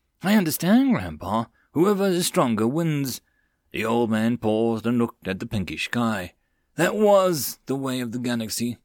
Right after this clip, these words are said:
That was always the way. There was no way there would be any other outcome." Sensing his grandfather's distress, the child looked up and said, "But the humans won. They did not have the biggest army, but they won anyway.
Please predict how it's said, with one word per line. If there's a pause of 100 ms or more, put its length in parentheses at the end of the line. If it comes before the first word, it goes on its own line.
That
was
always
the
way. (380)
There
was
no
way
there
would
be
any
other
outcome." (800)
Sensing
his
grandfather's
distress,
the
child
looked
up
and
said, (400)
"But (160)
the
humans
won. (280)
They
did
not
have
the
biggest
army,
but
they
won
anyway.